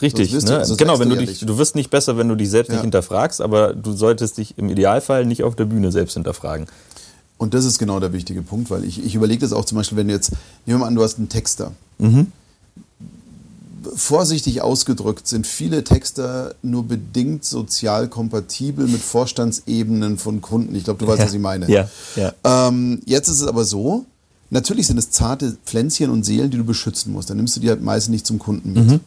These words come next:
Speaker 2: Ja? Aber wenn jetzt ein Texter mal zum Kunden geht und der geht dorthin als verunsichertes kleines Häschen,
Speaker 1: Mhm.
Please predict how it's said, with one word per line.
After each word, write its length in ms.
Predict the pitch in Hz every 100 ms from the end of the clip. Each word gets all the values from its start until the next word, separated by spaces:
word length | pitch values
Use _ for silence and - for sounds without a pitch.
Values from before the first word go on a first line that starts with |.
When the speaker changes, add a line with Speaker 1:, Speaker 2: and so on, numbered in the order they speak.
| _
Speaker 2:
Ja? 240 | 95 98 139 - _ - _
Aber 160 | - 110
wenn 140 | 117
jetzt 140 | 151 -
ein 80 | 104
Texter 340 | 123 - -
mal 260 | 120 104 107
zum 160 | -
Kunden 360 | 92 113 - 98
geht 280 | 90 - - _ _ _ _ _ _ _ _ _ _
und 140 | 110
der 80 | 104
geht 180 | 98 123
dorthin 380 | 110 101 139 -
als 400 | 110 101 - - _ _ _ _ _ _ _ _ _ _ - -
verunsichertes 640 | 120 120 135 131 131 120
kleines 320 | - 113 110 -
Häschen, 300 | 101 127 120
Speaker 1:
Mhm. 140 | 127